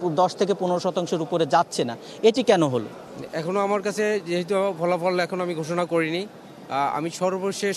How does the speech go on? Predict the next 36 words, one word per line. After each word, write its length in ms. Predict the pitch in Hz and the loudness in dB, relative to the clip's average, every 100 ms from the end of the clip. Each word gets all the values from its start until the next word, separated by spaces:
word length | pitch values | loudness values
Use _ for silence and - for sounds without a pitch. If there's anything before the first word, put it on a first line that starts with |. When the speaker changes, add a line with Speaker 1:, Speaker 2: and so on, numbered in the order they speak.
| - | -4
Speaker 2:
কেন্দ্র 260 | 190 180 190 | -6 -4 -4
পর্যন্ত 280 | 180 180 175 | -2 -4 -4
দেখতে 320 | 165 156 180 | -4 -4 -4
চাই, 320 | 170 170 160 214 | 0 0 0 -2
তারপরে 320 | 151 139 165 165 | -4 -4 -2 -2
আমি 180 | 170 | -2
বলতে 280 | 156 156 156 | -4 -4 -4
পারবো 300 | 151 151 156 | -2 -2 -2
যে 120 | 143 | -4
আসলে, 340 | 143 139 143 151 - - - | -6 -6 -8 -8 -12 -18 -8
আ, 140 | 131 135 | -4 -2
ভোটার 280 | 147 160 156 | -2 -2 -2
উপস্থিতিটা 560 | 143 131 151 139 147 | -6 -10 -12 -8 -8
কেমন 320 | 139 135 131 127 | -6 -6 -8 -10
ছিল। 280 | 123 113 104 | -10 -8 -8
Speaker 1:
আপনাদের 340 | - 240 254 220 | -10 -12 -12 -2
ধারণা 280 | 220 226 220 | 2 6 8
কত 180 | 240 262 | 6 4
শতাংশ 360 | 240 220 202 | 2 2 2
ভোট 180 | 196 170 - | 2 2 2
পড়তে 200 | 165 170 | 0 -2
পারে? 180 | 127 - - - - - - - - - - - | -6 -10 -14 -14 -16 -16 -16 -18 -18 -16 -16 -6
Speaker 2:
এটা 360 | 165 208 202 220 - | -2 2 2 2 -4
স-, 260 | - - 160 170 170 | -8 -8 -2 0 0
নির্বাচনী 440 | 185 202 202 208 | 2 2 0 -2
ফলাফল 500 | 196 185 196 196 208 | 0 2 2 2 2
আমার 180 | 196 190 170 | 2 0 -2
কাছে 240 | 190 208 | -4 -2
না 160 | 180 185 | 0 0
আসা 180 | 180 180 | 0 -2
পর্যন্ত 320 | 185 185 180 | -2 -4 -4
এটা 180 | 165 160 | -2 -2
একজ্যাক্ট 300 | 147 160 160 | -2 -2 0
বলা 180 | 160 | 0
যাবে 220 | 147 147 170 | 0 -2 -2
না। 200 | 240 | -4